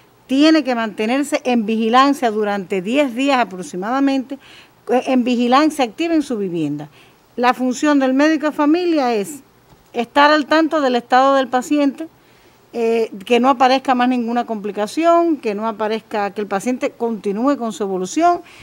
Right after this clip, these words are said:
tener en cuenta todo lo que lleva después de esa rehabilitación, es decir, rehabilitación, eh, psicológica, si necesita de rehabilitación, eh, desde el punto de vista de fisioterapéutico, es decir, que, eh,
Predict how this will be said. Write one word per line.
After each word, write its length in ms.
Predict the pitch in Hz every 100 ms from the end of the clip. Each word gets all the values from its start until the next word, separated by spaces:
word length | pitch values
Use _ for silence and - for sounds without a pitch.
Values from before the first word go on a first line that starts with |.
| - _
tener 280 | 240 240 262
en 120 | 277
cuenta 340 | 247 285 277 262
todo 320 | - 269 277
lo 100 | 254
que 140 | 233
lleva 260 | 220 262 262
después 380 | 240 240 247 254
de 0 |
esa 120 | 254
rehabilitación, 960 | 233 208 208 196 196 - 285 330 349 311 - - -
es 120 | 226
decir, 340 | 233 277 311
rehabilitación, 1160 | 277 220 214 208 202 190 247 269 254 202 202 185
eh, 540 | 214 208 202 196 185 180
psicológica, 1080 | 214 160 185 202 285 285 262 214 254 254 254 - -
si 220 | - - 233
necesita 520 | 226 202 226 233 262
de 120 | 247
rehabilitación, 1040 | 233 226 208 196 190 185 233 262 269 226 202
eh, 280 | 220 214 202
desde 140 | 208
el 40 |
punto 260 | 175 240 240
de 60 | 220
vista 260 | 240 240
de 100 | 214
fisioterapéutico, 1300 | 208 202 202 196 175 165 254 311 294 220 240 247 254 247 - - -
es 120 | 233
decir, 420 | 269 277 302 294 -
que, 260 | 254 294 277
eh, 440 | 247 233 226 214